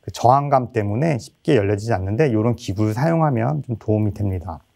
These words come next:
다음은 요 골드만 팍스 칠 번 그 핸드 인스트루먼트인데 커클랜드하고 조금 비슷하게 생겼는데 전체적으로 둥굽니다.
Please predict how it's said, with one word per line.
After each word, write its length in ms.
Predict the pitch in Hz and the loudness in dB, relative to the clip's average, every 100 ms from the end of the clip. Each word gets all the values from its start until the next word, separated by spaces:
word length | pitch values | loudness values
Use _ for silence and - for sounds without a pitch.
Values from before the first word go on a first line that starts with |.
| _ _ _ - | _ _ _ -2
다음은 520 | 127 123 147 180 123 | 0 2 2 2 4
요 160 | 113 | 4
골드만 360 | - 131 135 147 | 4 4 4 2
팍스 440 | 143 - - 123 | 0 -4 0 0
칠 300 | - - 240 | 0 2 4
번 680 | 226 151 165 170 113 104 - - | 6 6 4 0 0 -2 -4 -10
그 280 | - 107 107 | -2 0 2
핸드 180 | 139 170 | 2 4
인스트루먼트인데 1080 | 117 104 - 123 107 - 104 98 165 110 87 _ - - - | 4 0 -2 0 0 0 -2 2 0 0 -6 _ -20 -20 -6
커클랜드하고 960 | - - 240 226 208 190 175 170 165 160 | -2 2 4 4 6 4 4 2 2 2
조금 380 | 156 139 127 135 | 2 2 0 -4
비슷하게 480 | - - - 135 | -8 -4 0 0
생겼는데 580 | 147 180 165 135 123 170 | 2 2 2 2 4 2
전체적으로 680 | 170 120 160 151 139 135 131 | 2 2 4 4 2 0 -2
둥굽니다. 720 | - 139 147 127 101 98 90 | 2 2 4 2 0 0 -2